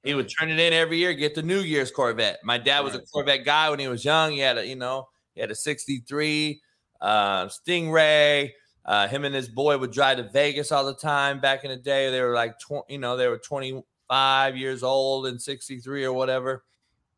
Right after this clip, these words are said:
Speaker 1: And he would give him a new Corvette. So I used to let, he used to let me drive his Corvette even before I had my license. Like, I was
Speaker 2: Mm.
Speaker 1: driving his Corvette at fifteen,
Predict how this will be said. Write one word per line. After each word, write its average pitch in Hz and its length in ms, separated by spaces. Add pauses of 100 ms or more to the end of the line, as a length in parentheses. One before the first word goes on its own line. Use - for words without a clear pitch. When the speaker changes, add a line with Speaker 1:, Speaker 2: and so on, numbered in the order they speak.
(400)
Speaker 1:
And 120 340
he 139 100
would 131 100
give 127 100
him 127 60
a 131 40
new 139 140
Corvette. 151 480 (440)
So 120 200
I 131 180
used 147 200
to 143 80
let, 120 200
he 147 160
used 123 120
to 131 80
let 107 120
me 120 100
drive 107 320
his 117 120
Corvette 143 500 (220)
even 143 240
before 147 220
I 151 80
had 151 160
my 143 100
license. - 720 (100)
Like, 110 220 (140)
I 135 100
was 170 80
Speaker 2:
Mm. 123 40
Speaker 1:
driving 147 260
his 131 100
Corvette 170 340
at - 80 (140)
fifteen, 214 640